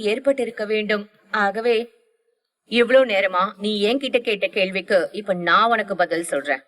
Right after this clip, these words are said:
நான் உன்னை கடத்தினது ஒரே ஒரு விஷயத்துக்காக தான். அதை மட்டும் நீ எனக்கு கொடுத்தா இங்க இருந்து போய்கிட்டே இருக்கலாம்" என அந்த பெண்மணி சொன்னாள்.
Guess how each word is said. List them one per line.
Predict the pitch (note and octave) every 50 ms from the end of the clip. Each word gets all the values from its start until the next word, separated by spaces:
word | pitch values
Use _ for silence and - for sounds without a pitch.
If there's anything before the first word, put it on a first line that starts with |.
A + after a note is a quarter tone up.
| _ _
நான் | - D3 F3 F#3 F#3+ G#3 G3+
உன்னை | G3+ F#3 F3 F3 -
கடத்தினது | F3 E3+ G3 - G#3 G3 F#3+ F#3+ F3+ E3 - -
ஒரே | F3+ F3+ F3+ F#3 G3+ G3+
ஒரு | F#3+ F#3+ F3+ E3+
விஷயத்துக்காக | D#3+ E3+ - - F3+ F3+ F3+ - D#3+ D#3+ D#3+ D3+
தான். | F3 D3+ C3+ - _ _ _ _ _ _
அதை | - D#3 D3 C#3 D3 C#3+
மட்டும் | D3 C#3+ - - B3 C#4+
நீ | C#4 C4+ C4
எனக்கு | B3+ B3 A#3 A#3 A#3 - -
கொடுத்தா | - G#3+ G3 G3+ - G#3 G3 F#3 F3 F3+ - _ -
இங்க | E3 F#3 F3 E3+
இருந்து | D#3+ F3 G3 G3 -
போய்கிட்டே | F3+ F3 F3+ F3 F3 E3 F3 F3+
இருக்கலாம்" | F3 E3 - D#3 C#3+ C3 B2+ - _ _ _ _ _ _ _ _ _ _ _ _ _ G#3+
என | B3+ B3+ B3+ B3 B3 A#3+
அந்த | A3 A3 A3 A3
பெண்மணி | G#3+ - A#3 G3+ G3+ A#3 C4 C4 B3 A#3
சொன்னாள். | A#3 A#3 A#3+ G#3+ G#3 G#3 G#3 G3+ G3+ G3+